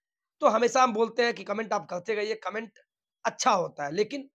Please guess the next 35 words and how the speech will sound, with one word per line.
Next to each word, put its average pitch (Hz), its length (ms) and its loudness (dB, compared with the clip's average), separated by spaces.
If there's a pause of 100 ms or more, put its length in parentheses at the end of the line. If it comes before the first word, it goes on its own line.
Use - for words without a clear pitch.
(160)
कुछ - 200 -10
चीजें 247 240 0
आपको 214 280 2
पटना 214 320 -6
जाके 180 300 -6
विभाग 170 360 -6
में 202 120 -8
जाना 170 220 -6
होगा। 117 300 -16 (680)
क्योंकि 220 180 -10
कोई 247 220 2
भी 262 80 -4
यूट्यूबर 226 400 -2
हो 240 140 2
या 233 120 4
कोई 226 240 -6
शिक्षक 214 540 -10
हो 208 100 -2
या 180 340 -4 (180)
जिसको 160 260 -6
आप 214 200 -2
चाहते - 320 2
हैं, 143 120 -6 (600)
वो - 360 0 (320)
आपका 226 320 4
माध्यम 226 460 4
हो 220 100 2
सकता - 300 -2
है, 262 60 8
आपकी 262 200 0
आवाज 240 320 4
को 214 100 -8
उठा 160 160 -4
सकता 143 300 -14
है। - 100 -16